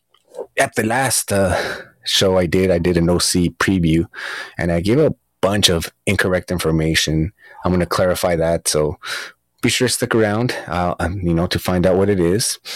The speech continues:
Um, there was a total of five thousand eighty-six half marathoners.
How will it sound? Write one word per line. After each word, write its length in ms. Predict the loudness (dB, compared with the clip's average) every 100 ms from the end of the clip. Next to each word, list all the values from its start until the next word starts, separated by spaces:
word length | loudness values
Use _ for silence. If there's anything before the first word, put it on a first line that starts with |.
| -14 -18 -16
Um, 360 | -14 -12 -10 -6
there 120 | -2
was 220 | -2 -4 -6
a 100 | -8
total 500 | -4 0 2 2 0 0
of 440 | 2 2 -2 -8 -16 _ _ _ _ _ _ -16 -16 -18 -20 -18
five 280 | -4 -2 0
thousand 560 | 0 0 0 0 0 -4 _ 0
eighty-six 560 | 0 2 0 -2 -6 -6
half 260 | -6 -6 -4
marathoners. 880 | -2 -2 -2 -2 0 0 -2 -6